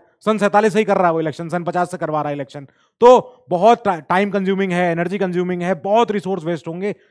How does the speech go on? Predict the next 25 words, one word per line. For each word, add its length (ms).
इसके 240
लिए 160
इससे 160
ज्यादा, 320
इससे 200
बढ़िया 280
है 200
कि 60
देखो 200
चार 240
हजार 200
लोग 200
हैं 120
जिनको 260
हमने 160
चुन 180
के 80
भेजा 200
हुआ 220
है, 80
वही 120
लोग 160
आपस 260
में 60
चुने 340